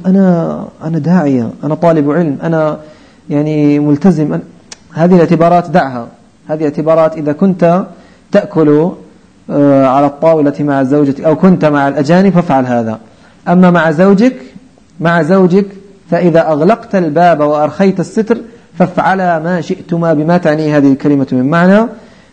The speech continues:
ولولا، آه، خوف الإطالة لا نقلنا بعض نصوص الأئمة في هذه الأمور، في إباحة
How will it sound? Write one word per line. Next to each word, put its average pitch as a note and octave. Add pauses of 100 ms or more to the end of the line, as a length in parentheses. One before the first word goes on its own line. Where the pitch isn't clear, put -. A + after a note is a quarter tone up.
ولولا، D#3+ (520)
آه، C#3
خوف E3+
الإطالة D3+ (480)
لا D#3
نقلنا D3
بعض C#3+
نصوص C#3+
الأئمة D#3
في C#3
هذه C3+
الأمور، D#3 (600)
في D#3+
إباحة D3+